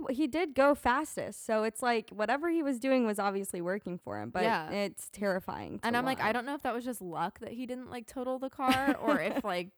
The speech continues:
Speaker 2: I guess he just knows what he's doing."
Speaker 1: Yeah.
Speaker 2: But they also have to be mindful, especially in the first practice, 'cause then they go right into the qualifier.
Speaker 1: Right, yeah. You can't be too, you can't do anything too crazy.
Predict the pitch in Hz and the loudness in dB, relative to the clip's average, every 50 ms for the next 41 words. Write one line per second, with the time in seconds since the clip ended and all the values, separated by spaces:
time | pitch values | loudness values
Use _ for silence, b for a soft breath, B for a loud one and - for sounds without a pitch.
0 | _ - - 160 165 190 190 214 226 240 - - 214 190 175 175 165 - _ - | _ -10 -6 -6 -4 -4 -4 -4 -6 -6 -6 -8 -6 -6 -6 -6 -8 -10 _ -12
1 | - 185 180 - 175 175 175 175 156 139 151 156 - - 165 151 87 85 165 185 | -12 -12 -10 -8 -10 -8 -8 -10 -10 -12 -12 -14 -10 -10 -8 -8 -8 -10 -10 -8
2 | 185 175 160 143 131 165 185 214 208 208 _ _ _ _ - 269 277 214 269 262 | -6 -6 -6 -6 -6 -8 -8 -10 -12 -14 _ _ _ _ 2 2 2 4 4 4
3 | 226 214 240 - 302 302 311 294 - 269 226 240 214 190 170 185 240 285 240 - | 4 2 2 0 -2 -4 -4 -4 -6 -6 -6 -6 -4 -4 -2 -2 -4 -4 -4 -4
4 | 202 202 202 - 208 208 - 226 214 202 196 - 190 185 - - - 196 214 - | -6 -6 -4 -4 -6 -6 -6 -6 -8 -8 -6 -8 -8 -10 -10 -10 -10 -10 -10 -8
5 | - 190 185 - - 180 185 180 185 185 180 170 170 165 170 170 160 165 175 175 | -10 -12 -12 -12 -14 -12 -10 -8 -8 -8 -8 -8 -8 -6 -6 -8 -8 -8 -10 -12
6 | 175 156 147 - - 190 196 190 - - - - - - - - - 202 - - | -12 -14 -14 -14 -12 -10 -10 -10 -10 -12 -12 -12 -12 -10 -12 -14 -14 -10 -6 -4
7 | 214 190 190 208 196 185 165 127 92 87 - - 175 165 139 117 92 90 95 - | -4 -2 2 2 4 4 2 0 -2 -6 -8 -8 -8 -4 -4 -2 -2 -4 -4 -6
8 | - 196 190 - - 214 202 190 170 170 180 175 170 - - 190 180 170 170 170 | -6 -8 -10 -8 -6 -4 -4 -4 -4 -4 -6 -8 -8 -8 -8 -6 -4 -4 -4 -6
9 | 175 - - 208 185 170 - 180 170 165 165 - 151 170 175 - 170 170 175 - | -8 -8 -10 -10 -10 -8 -8 -8 -8 -6 -6 -8 -8 -10 -10 -10 -10 -10 -12 -10
10 | - 175 165 - - 175 - 165 165 - - 78 - - 196 | -12 -14 -14 -14 -14 -14 -14 -14 -14 -14 -14 -12 -12 -12 -12